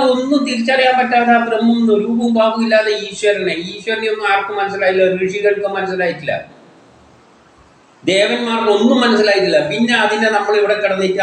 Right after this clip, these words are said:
ആത്മീയ പ്രദർശനങ്ങളിൽ ജീവിതത്തിന്റെ സാക്ഷാത്കാരം ബ്രഹ്മസാക്ഷാത്കാരമാണ്, സനാതന ധർമ്മം ഇതാണ്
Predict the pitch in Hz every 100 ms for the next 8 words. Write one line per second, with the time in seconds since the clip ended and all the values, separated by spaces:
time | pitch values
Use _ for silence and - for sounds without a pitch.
0 | 180 - 196 202 - 175 180 190 180 175
1 | 180 175 175 170 175 180 - - - _
2 | - 143 151 156 185 185 180 175 170 175
3 | 175 180 175 175 170 170 160 180 170 170
4 | 170 170 - 175 175 170 165 170 170 151
5 | 165 170 165 165 156 170 156 170 165